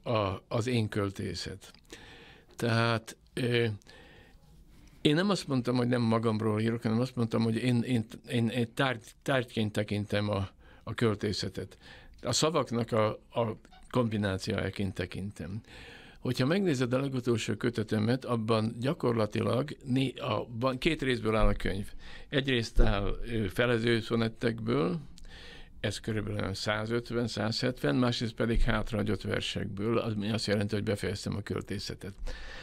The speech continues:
A hátrahagyott versek között valószínűleg vannak, ö, alanyi, ö, megszólalások, tehát amikor azt mondom, hogy én, én esem el, én szomorú vagyok. Az első,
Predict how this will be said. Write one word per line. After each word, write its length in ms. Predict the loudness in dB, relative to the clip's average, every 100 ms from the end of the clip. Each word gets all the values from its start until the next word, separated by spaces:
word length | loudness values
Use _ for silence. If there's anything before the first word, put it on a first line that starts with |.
| -6
A 80 | 0
hátrahagyott 520 | 2 2 0 2 2
versek 420 | 2 0 0 -2 0
között 340 | 0 0 0
valószínűleg 460 | 0 2 2 2 4
vannak, 440 | 4 4 2 -2 -10 -4
ö, 240 | 0 2 0 0
alanyi, 560 | 0 2 2 0 -4 -12 -6
ö, 160 | 0 0
megszólalások, 840 | 0 0 0 2 2 0 -2 -2
tehát 260 | -2 0
amikor 260 | 0 0 0
azt 140 | 0
mondom, 180 | 2 2
hogy 100 | 0
én, 420 | 0 0 -2 -6 -4
én 360 | -2 0 -2 -4 -6 -6
esem 420 | -6 -4 -2 0 0
el, 200 | 0 -2
én 300 | -2 -2 -2
szomorú 420 | -2 0 2 0
vagyok. 200 | 0 -4 -6 -8 -12 -12 -12 -2
Az 160 | 2
első, 680 | 4 4 2 2 4 2 -2